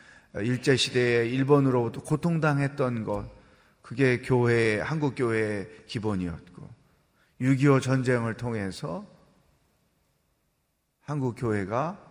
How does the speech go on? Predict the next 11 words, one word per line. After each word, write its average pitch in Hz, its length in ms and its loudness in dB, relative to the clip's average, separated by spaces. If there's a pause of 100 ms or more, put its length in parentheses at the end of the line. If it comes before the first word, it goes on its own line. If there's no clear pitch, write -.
(280)
성도들이 131 840 -4 (420)
다져졌고, 101 800 -8 (1300)
그리고 98 380 -6
칠십 175 320 -6
년대 156 540 0 (2250)
그 104 300 -6
빌리그레암 131 600 2
목사님 120 540 0 (580)
여의도 113 600 2
집회를 107 480 -4
기점으로 120 720 -6